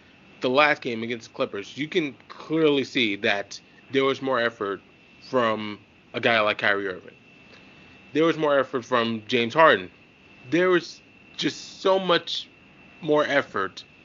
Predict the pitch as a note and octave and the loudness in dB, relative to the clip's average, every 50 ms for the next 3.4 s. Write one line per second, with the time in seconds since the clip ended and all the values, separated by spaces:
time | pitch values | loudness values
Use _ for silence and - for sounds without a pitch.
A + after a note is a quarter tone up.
0 | - - - - - C#3+ C#3 C3+ C3+ B2+ B2+ A#2 A2 G#2+ - - - - - - | -20 -20 -20 -6 -2 0 2 2 2 4 4 4 4 2 0 -8 -20 -20 -20 -20
1 | - - - - - - - - - - - - - - - - - D3 C#3 B2+ | -20 -20 -20 -20 -20 -20 -20 -20 -20 -20 -20 -20 -20 -20 -16 -6 -2 0 2 2
2 | B2 A#2+ A#2 A2+ G#2 G2+ B2 A#2 A#2 G#2+ G#2+ A#2+ A2 G#2 G2+ G2 G2 F#2+ G#2 A#2+ | 2 0 0 -2 0 0 2 2 2 0 0 0 0 0 0 -4 -4 -2 2 2
3 | A2+ A2 G#2+ G#2+ G#2+ G#2 G2+ | 2 2 2 -2 -4 -6 -8